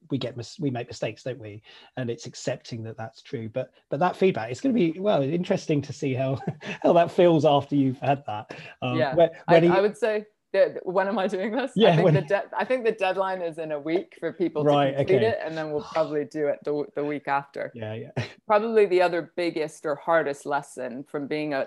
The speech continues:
Speaker 2: independent consultant has been letting go. So
Speaker 1: Yeah.
Speaker 2: trusting people to do the work,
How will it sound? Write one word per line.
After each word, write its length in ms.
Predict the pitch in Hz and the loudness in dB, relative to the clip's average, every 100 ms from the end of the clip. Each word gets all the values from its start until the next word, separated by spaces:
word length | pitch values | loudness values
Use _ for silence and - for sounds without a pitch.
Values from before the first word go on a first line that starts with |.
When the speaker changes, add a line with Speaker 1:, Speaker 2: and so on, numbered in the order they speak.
| - | -6
Speaker 2:
independent 680 | 160 151 147 165 139 139 - | -8 -8 -10 -10 -8 -8 -10
consultant 760 | 139 135 139 139 - 107 107 - _ _ - | -14 -8 -4 -4 -6 -12 -12 -18 _ _ -10
has 240 | 151 135 - | -6 -6 -4
been 380 | 147 139 135 | -2 -2 -2
letting 340 | 135 131 120 123 | -2 -2 -2 -6
go. 400 | 131 120 - - _ _ _ - | -4 -4 -6 -10 _ _ _ -8
So 60 | |
Speaker 1:
Yeah. 60 | 139 | -8
Speaker 2:
trusting 600 | - - 156 - 151 143 | -6 -4 -4 -4 -10 -8
people 480 | 135 147 143 131 127 | -8 -10 -8 -8 -8
to 160 | 127 135 | -10 -14
do 280 | - 143 135 | -10 -8 -6
the 80 | |
work, 500 | 131 131 127 - - | -6 -4 -4 -6 -12